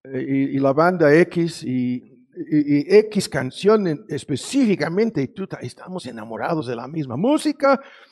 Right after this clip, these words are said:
de los mismos artistas. No. Y ninguna de las otras cosas. No. Estamos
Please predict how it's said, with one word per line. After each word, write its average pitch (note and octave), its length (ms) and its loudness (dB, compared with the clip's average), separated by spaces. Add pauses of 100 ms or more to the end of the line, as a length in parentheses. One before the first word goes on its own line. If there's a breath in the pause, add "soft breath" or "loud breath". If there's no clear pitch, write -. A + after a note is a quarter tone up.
(200 loud breath)
de C#3 120 0
los C#3 180 2
mismos F3 360 -4
artistas. C#4 720 2 (340 soft breath)
No. G#3+ 800 4 (580)
Y E3 120 -6
ninguna A#3+ 480 4
de A#3+ 100 8
las F#3+ 180 4
otras G3 300 2
cosas. - 580 -2 (880)
No. A#2+ 400 -10 (300)
Estamos C#3+ 600 -4